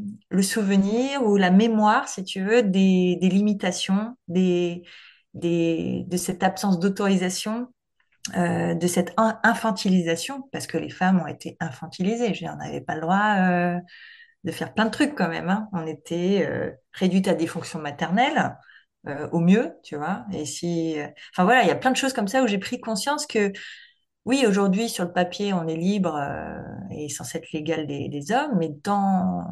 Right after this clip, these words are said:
dans la vraie vie, <laughs> il y a plein de limites, il y a plein de croyances limitantes, en fait, qui nous sautent au visage et, et, et parfois, on s'en rend même pas compte, en fait, quoi.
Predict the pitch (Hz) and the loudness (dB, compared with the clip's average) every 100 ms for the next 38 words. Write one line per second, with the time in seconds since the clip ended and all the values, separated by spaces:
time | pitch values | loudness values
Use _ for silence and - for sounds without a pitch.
0 | 170 170 165 165 160 156 170 160 175 269 | -10 -10 -8 -4 -4 -4 -2 -2 -2 -4
1 | 349 190 202 214 175 151 - 254 220 220 | 0 0 2 4 4 2 0 0 2 0
2 | 294 320 - - - - - - 269 214 | 0 -2 -6 -12 -8 -6 -4 0 2 2
3 | 190 - - 190 262 262 190 214 254 311 | -2 0 2 4 2 2 2 2 2 0
4 | 294 202 202 202 - - 190 190 185 226 | 0 -2 -2 -4 -6 0 4 4 4 0
5 | 208 190 165 180 277 285 190 175 165 160 | 0 -2 -2 2 4 4 2 0 -2 -4
6 | - - - - - - - 160 160 160 | -8 -18 -18 -18 -20 -20 -6 -2 2 2
7 | 165 - - 175 175 - 254 202 170 165 | 0 0 0 0 0 0 0 2 2 0
8 | 185 240 277 262 - 170 170 160 - | -2 -4 -4 -8 -8 -8 -10 -10 -10